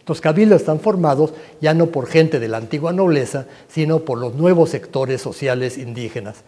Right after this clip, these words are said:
macehuales enriquecidos con el, el, la venta de cerdos, con, eh, el tráfico de mercancías,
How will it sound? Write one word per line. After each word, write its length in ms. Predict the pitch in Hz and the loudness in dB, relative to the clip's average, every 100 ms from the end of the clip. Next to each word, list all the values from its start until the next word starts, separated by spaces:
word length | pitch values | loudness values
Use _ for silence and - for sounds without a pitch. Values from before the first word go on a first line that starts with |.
| _ _ _ - | _ _ _ -12
macehuales 760 | 120 113 127 139 139 135 123 | -10 -6 -4 2 2 2 0
enriquecidos 920 | 117 135 131 135 123 185 196 147 135 - - - | -2 -2 -4 -4 -2 4 4 2 -2 -8 -20 -14
con 360 | - 139 139 139 - - _ | -4 0 0 -2 -12 -20 _
el, 560 | 131 120 110 107 101 - | -8 -6 -6 -8 -10 -14
el, 240 | 131 117 110 | -14 -12 -10
la 120 | 113 | -4
venta 340 | 139 131 117 | -4 -2 -4
de 120 | 101 | -6
cerdos, 680 | - 160 175 165 151 156 156 - - - | -4 6 8 8 6 2 0 -10 -20 -12
con, 400 | 139 135 139 143 | -2 0 0 -2
eh, 440 | 151 123 113 104 113 | -6 -8 -8 -8 -10
el 160 | 110 | -10
tráfico 440 | - 135 - 135 113 | -2 -2 -2 -6 -6
de 120 | 110 | -6
mercancías, 880 | 113 113 117 120 - 196 170 156 | -6 -6 -6 -6 0 6 6 6